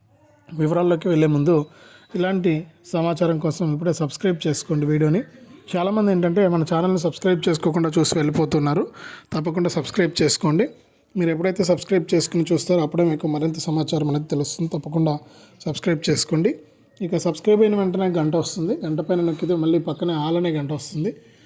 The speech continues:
ఆ గంట పైన కూడా నొక్కితేనే ప్రతి అప్‌డేట్ను కూడా మీరు మిస్ అవ్వకుండా మీ ఫోన్ ద్వారానే ఉచితంగా తెలుసుకోవచ్చు. తప్పకుండా లైక్ చేసి, షేర్ చేసి, సబ్స్క్రైబ్ చేసుకుని గంట పైన నొక్కండి. ఇక లేట్ చేయకుండా మనం వివరాల్లోకి వెళ్తే,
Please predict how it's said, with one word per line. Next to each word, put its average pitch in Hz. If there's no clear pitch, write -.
ఆ 170
గంట 160
పైన 180
కూడా 180
నొక్కితేనే 175
ప్రతి 160
అప్‌డేట్ను 165
కూడా 165
మీరు 160
మిస్ 151
అవ్వకుండా 160
మీ 180
ఫోన్ 175
ద్వారానే 165
ఉచితంగా 160
తెలుసుకోవచ్చు. 147
తప్పకుండా 175
లైక్ 156
చేసి, 165
షేర్ 151
చేసి, 156
సబ్స్క్రైబ్ 185
చేసుకుని 160
గంట 160
పైన 175
నొక్కండి. 156
ఇక 220
లేట్ 185
చేయకుండా 190
మనం 180
వివరాల్లోకి 160
వెళ్తే, 156